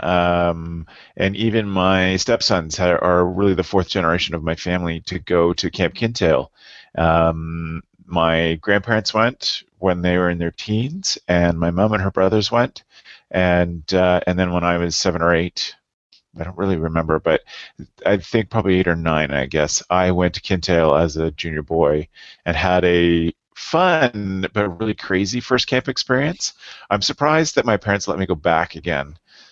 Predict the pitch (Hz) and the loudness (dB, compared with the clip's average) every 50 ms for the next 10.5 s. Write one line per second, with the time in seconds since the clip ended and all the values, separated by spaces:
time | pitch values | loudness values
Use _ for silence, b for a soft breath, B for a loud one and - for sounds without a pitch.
0 | b b b - 85 87 85 85 82 85 82 82 85 85 82 82 82 80 82 82 | b b b -2 0 2 4 4 4 4 4 4 2 0 -2 -6 -6 -8 -8 -8
1 | 82 - _ _ _ _ _ - - _ _ _ _ - - - 110 101 101 98 | -10 -12 _ _ _ _ _ -20 -20 _ _ _ _ -10 -2 0 2 2 2 0
2 | - - - - 110 101 101 95 95 - - 107 104 120 131 98 117 120 113 104 | -2 -4 0 2 4 4 4 4 4 2 2 0 2 2 0 2 2 2 2 2
3 | - - 117 104 101 98 90 87 90 85 82 76 - _ - 87 92 92 90 90 | 2 2 0 0 2 2 2 2 4 4 2 0 0 _ -4 -2 0 0 0 0
4 | 87 87 90 87 87 87 87 87 87 87 90 87 - _ - 92 - 110 107 107 | -2 -4 -8 -8 -8 -6 -8 -8 -8 -8 -10 -12 -10 _ -6 -2 0 0 2 2
5 | 104 - - 107 101 98 - - 110 107 107 107 110 110 110 107 - B B B | 2 2 2 2 2 2 0 -2 0 0 2 2 0 0 -2 -4 -6 B B B
6 | B B B B _ - 90 90 87 90 90 90 87 87 87 82 82 82 87 - | B B B B _ -4 -2 0 2 2 2 2 0 0 -4 -4 -4 -4 -2 -2
7 | 104 98 98 95 - - 107 107 104 110 107 - - 92 90 90 85 87 87 87 | 0 0 0 -2 -2 0 2 2 4 2 0 0 -2 0 0 0 0 0 -4 0
8 | 87 90 85 - - - 98 92 92 92 87 87 87 92 92 - - 95 90 87 | 0 0 -2 -2 -4 -2 2 2 4 4 2 2 2 0 0 0 0 0 2 2
9 | 85 - - - 110 95 90 113 98 98 98 90 - 80 90 87 85 - 87 90 | 2 0 -4 -6 -6 -4 0 0 2 2 2 2 2 2 0 0 0 -2 -2 -2
10 | - - 92 85 87 87 85 85 85 | -2 -2 -2 0 2 2 2 2 0